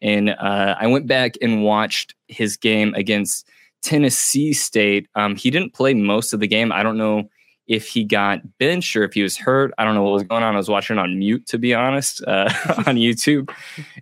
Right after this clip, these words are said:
And, uh, you saw some similar traits there. Like, there, uh, at this time, he's a new player to Kentucky State, just transferred from East L A, like I said. And there's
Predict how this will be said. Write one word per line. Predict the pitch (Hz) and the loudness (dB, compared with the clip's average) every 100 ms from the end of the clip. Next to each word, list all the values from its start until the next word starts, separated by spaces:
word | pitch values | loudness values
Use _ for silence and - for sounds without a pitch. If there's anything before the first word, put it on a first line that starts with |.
| - | -2
And, | 131 135 135 123 - | 2 4 4 2 0
uh, | 131 127 - - - | 2 2 -2 -10 -6
you | 165 | -4
saw | 208 254 | 0 0
some | - 190 185 127 | 2 2 0 0
similar | - 139 147 156 123 | 0 2 4 4 2
traits | - 113 139 151 | 0 2 2 0
there. | - 95 90 | 0 0 2
Like, | 101 101 | 0 0
there, | 120 120 113 90 _ _ _ - | 2 2 0 -6 _ _ _ -6
uh, | 110 101 - _ 139 - - | -2 -2 -4 _ -20 -8 -4
at | 131 | 0
this | 160 - | 0 0
time, | 139 127 | 0 0
he's | 113 117 | 0 2
a | 120 | 2
new | 117 117 | 2 0
player | 110 110 107 107 107 | 0 0 4 4 2
to | 104 113 110 104 | -2 0 0 0
Kentucky | 104 110 101 98 | -4 -4 -4 -4
State, | - 104 | -2 -2
just | 98 101 | -2 -2
transferred | 101 98 104 92 | -4 -2 -4 -2
from | 101 98 85 _ | -2 -2 -6 _
East | 104 101 | -8 -6
L | 92 104 | -2 -2
A, | 101 | -2
like | 95 | -2
I | 95 | -6
said. | - 98 95 _ _ _ _ _ - | -4 -4 -4 _ _ _ _ _ -2
And | 110 110 | 2 4
there's | 113 104 | 2 0